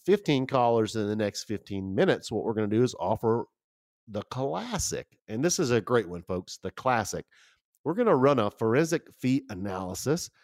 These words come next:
We're gonna help you untangle what it's costing you to work with your current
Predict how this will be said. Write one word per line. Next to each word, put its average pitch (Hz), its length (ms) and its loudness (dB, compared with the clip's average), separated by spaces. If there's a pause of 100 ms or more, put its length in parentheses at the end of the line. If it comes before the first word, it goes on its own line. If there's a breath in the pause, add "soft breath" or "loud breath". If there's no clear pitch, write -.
(300 soft breath)
We're 175 80 0
gonna 208 160 4
help 147 200 4
you 127 160 0
untangle 156 600 2
what 120 100 4
it's 104 140 -4
costing 143 520 -2
you 135 220 2 (400 soft breath)
to 107 80 -2
work 131 260 2
with 104 120 -6
your 92 100 -6
current - 320 -2